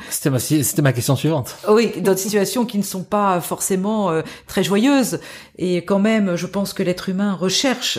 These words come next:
Speaker 2: et, et justement parce qu'il est très cohérent structurellement, va rechercher à être plus heureux,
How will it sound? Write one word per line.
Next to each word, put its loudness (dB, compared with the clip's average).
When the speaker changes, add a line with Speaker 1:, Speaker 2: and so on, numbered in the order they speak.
Speaker 2:
et, 0
et 0
justement 0
parce -4
qu'il 0
est 2
très -2
cohérent 2
structurellement, -4
va 2
rechercher -2
à 0
être -2
plus 0
heureux, 2